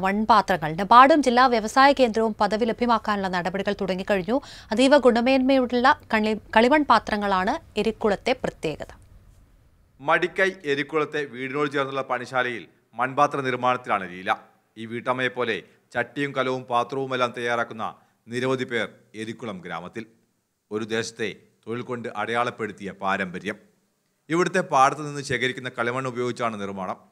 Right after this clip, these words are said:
Speaker 2: വിഷുവിൻ്റെ പിറ്റേന്നാണ് വയലിൽ നിന്ന് ഒരു വർഷത്തേക്ക് വേണ്ട കളിമണ്ണ് ശേഖരിക്കാറ്.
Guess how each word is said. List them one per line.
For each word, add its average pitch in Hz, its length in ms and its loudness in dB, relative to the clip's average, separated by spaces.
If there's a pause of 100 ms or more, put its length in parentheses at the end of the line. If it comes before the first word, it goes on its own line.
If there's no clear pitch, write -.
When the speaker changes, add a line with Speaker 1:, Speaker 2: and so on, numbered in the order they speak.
(540)
Speaker 2:
വിഷുവിൻ്റെ 170 440 2
പിറ്റേന്നാണ് 135 480 0 (380)
വയലിൽ 120 360 2
നിന്ന് 117 200 -8 (360)
ഒരു 120 180 -4
വർഷത്തേക്ക് 123 500 -2
വേണ്ട 117 220 0
കളിമണ്ണ് 110 420 -2
ശേഖരിക്കാറ്. 98 560 -6